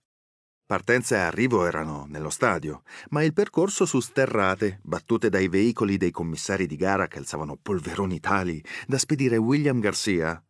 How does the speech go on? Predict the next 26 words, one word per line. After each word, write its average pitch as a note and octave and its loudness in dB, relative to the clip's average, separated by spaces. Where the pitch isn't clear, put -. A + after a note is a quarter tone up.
pretendente F#2 -4
al D#2+ -4
podio, G2+ 0
in C#3+ 0
ospedale, D3+ -4
dove C3 2
lo B2 4
salvarono G#2+ 0
in F#2 -2
extremis G#2+ -2
coi D#3 2
polmoni D3 2
letteralmente E3 0
crepati A2 -4
dalla A#2+ -4
polvere. D#2+ -10
Un D#3+ 2
manipolo D3+ 4
di G2+ 2
greci G2+ 2
reclutato F#2 -2
in F2 0
ultimo F2+ 0
come E2+ -4
rappresentanza E2+ -2
storica F#2 0